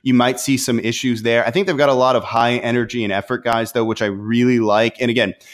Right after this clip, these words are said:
it might get you into the playoffs, as you said here. Uh, but, you know, Ed Davis, Al-Farouq Aminu trying down low and working really hard isn't gonna help you beat the Rockets and the Warriors.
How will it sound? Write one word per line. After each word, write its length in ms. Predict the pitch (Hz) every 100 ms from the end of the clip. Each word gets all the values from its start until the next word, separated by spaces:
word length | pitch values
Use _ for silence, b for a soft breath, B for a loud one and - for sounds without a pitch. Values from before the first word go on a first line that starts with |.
| B
it 220 | - 151 131
might 280 | 185 185
get 160 | 165 160
you 140 | 123 -
into 300 | 135 151 139
the 100 | 113
playoffs, 520 | - 117 107 107 -
as 160 | 107 -
you 100 | 107
said 320 | - 139 156
here. 460 | 127 - 101 92 b b b
Uh, 300 | 127 123 123 -
but, 120 | 135
you 80 | 160
know, 160 | 123 113 120 -
Ed 220 | 131 127
Davis, 360 | 123 131 123 135
Al-Farouq 420 | 123 120 120 120
Aminu 380 | 113 127 131 113
trying 460 | - 127 131 123
down 260 | 120 113 113
low 300 | 127 147 131
and 180 | 127 117
working 260 | 123 139 120
really 200 | 117 113
hard 160 | 113 123
isn't 260 | 127 120
gonna 140 | 123 101
help 260 | 110 117
you 120 | 113
beat 420 | 104 - 120 117 b b -
the 140 | 120
Rockets 440 | 107 110 104 110 107
and 80 |
the 60 | 98
Warriors. 580 | 92 101 80 - -